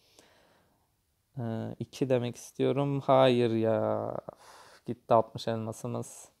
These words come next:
Altı zümrüt aldık. Güzel. Valla bir on yirmi zümrüt daha verirse tamamdır ya. Zümrüt çok lazım şu sıralar.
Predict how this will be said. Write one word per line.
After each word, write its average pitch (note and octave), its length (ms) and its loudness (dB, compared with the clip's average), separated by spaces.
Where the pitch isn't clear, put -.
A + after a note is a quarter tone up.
Altı A#2+ 340 2
zümrüt A#2+ 340 -6
aldık. A2 340 0
Güzel. A#2+ 380 2
Valla A#2+ 280 6
bir B2 80 4
on C3 220 2
yirmi B2+ 300 0
zümrüt B2+ 360 -6
daha B2+ 160 4
verirse B2+ 380 -2
tamamdır A#2 560 -4
ya. A2 260 2
Zümrüt A#2 420 -4
çok - 460 -2
lazım A2 360 2
şu - 140 -10
sıralar. A2+ 640 -4